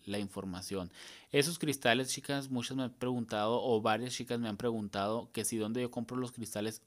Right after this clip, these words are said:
Opal. Los cristales Opal, y a mí yo los llegué a comprar o los compré aquí en donde yo vivo, en la ciudad donde yo vivo,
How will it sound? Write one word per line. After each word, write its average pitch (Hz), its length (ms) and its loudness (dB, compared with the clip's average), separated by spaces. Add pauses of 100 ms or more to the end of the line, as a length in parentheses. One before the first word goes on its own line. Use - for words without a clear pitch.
Opal. 139 540 0 (380)
Los 127 140 -2
cristales 139 460 0
Opal, 143 400 -2
y 131 160 -6
a 110 80 0
mí 117 160 0
yo 131 360 2
los 139 280 -4
llegué 120 300 2
a 104 60 0
comprar 120 520 2
o 131 140 0
los 104 140 -2
compré 110 440 -2
aquí 113 380 -2
en 117 100 -2
donde 123 240 -2
yo 104 120 2
vivo, 107 300 -2
en 123 140 -2
la 113 100 -2
ciudad 107 240 -2
donde 113 320 -2
yo 104 140 0
vivo, 113 320 -4